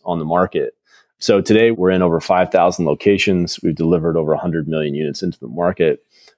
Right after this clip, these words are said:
We are expanding our production capacity. We just completed a capital raise that will allow us to build,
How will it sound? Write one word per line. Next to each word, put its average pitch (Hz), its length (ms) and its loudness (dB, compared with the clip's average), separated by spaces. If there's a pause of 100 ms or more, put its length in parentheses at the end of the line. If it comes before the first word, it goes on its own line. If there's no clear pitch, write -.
(140)
We 87 160 2
are 80 220 4
expanding 90 560 0
our 73 340 2
production 82 400 0
capacity. 78 680 -2 (400)
We - 80 -6
just - 420 0
completed 85 380 0
a 78 60 -2
capital 80 380 -2
raise 78 360 2
that 69 120 0
will 67 100 0
allow 78 220 4
us 78 100 -4
to 82 100 -10
build, 78 420 0